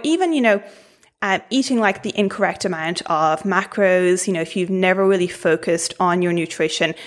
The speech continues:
but you've been training really hard, and you're not eating enough protein or not eating, eating enough carbs, you're really not going to get as much out of your training as you would if you were eating the right amount and fueling your body in the right way to recover from those training sessions.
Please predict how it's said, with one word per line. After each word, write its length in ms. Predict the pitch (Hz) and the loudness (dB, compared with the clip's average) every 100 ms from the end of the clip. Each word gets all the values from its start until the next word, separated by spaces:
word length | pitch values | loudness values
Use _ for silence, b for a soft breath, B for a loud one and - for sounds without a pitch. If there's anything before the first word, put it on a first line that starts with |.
| B - | B -4
but 200 | 165 - | -4 -4
you've 240 | 160 - | -8 -4
been 200 | 185 196 | 0 0
training 420 | 190 185 175 170 | 0 -2 0 -2
really 240 | 160 160 156 | -2 -2 0
hard, 420 | 156 160 285 349 B B _ _ | 2 4 2 0 B B _ _
and 140 | 202 180 | 0 2
you're 120 | 175 | 2
not 380 | 180 190 190 190 | 4 4 2 0
eating 260 | 196 185 | -6 -4
enough 240 | 175 160 - | -2 -2 -2
protein 340 | 170 170 175 | -2 -2 -4
or 80 | 160 | -4
not 160 | 156 156 | -2 -2
eating, 320 | 156 160 175 - | -4 -8 -12 -6
eating 220 | 185 175 | -6 -2
enough 220 | 160 160 | -4 -4
carbs, 420 | - 170 254 - B B | -2 0 2 -2 B B
you're 140 | 196 175 | -4 0
really 340 | 180 196 277 | 4 4 4
not 260 | 269 180 - | 2 0 0
going 180 | 170 | -2
to 60 | 175 | 0
get 180 | 170 160 | -2 0
as 160 | 156 | 0
much 400 | 170 165 160 - - | -2 0 0 -2 -4
out 280 | 175 170 175 | 0 2 0
of 360 | - 156 147 - | 0 2 2 2
your 140 | 151 | -2
training 500 | 135 - 156 156 147 - | -2 -4 -4 -4 -6 -2
as 220 | 170 170 | -2 0
you 120 | 170 | -4
would 400 | 156 165 151 151 B B - | 2 4 4 0 B B -6
if 320 | 185 - - | -4 -6 -8
you 280 | 160 151 151 | -2 -2 -2
were 460 | 156 160 151 147 - | -2 0 2 0 -2
eating 300 | 190 - 175 | -4 -2 -2
the 80 | 165 | 0
right 300 | 165 160 165 | 2 2 2
amount 400 | 165 165 220 320 | -2 2 2 2
and 140 | 220 | -2
fueling 400 | - - 185 170 | -2 0 0 2
your 80 | 165 | 0
body 260 | 156 151 151 | 0 -2 -2
in 80 | 151 | -4
the 80 | |
right 260 | 151 151 - | -2 -2 0
way 200 | 170 185 | 0 0
to 400 | 196 - 170 160 | -2 -6 -2 -2
recover 480 | - 156 - 165 160 | -2 -4 -2 0 -2
from 180 | - 160 | -4 -6
those 180 | 151 | -6
training 300 | - 160 160 | -6 -6 -6
sessions. 500 | 165 - - - - | -8 -10 -10 -10 -12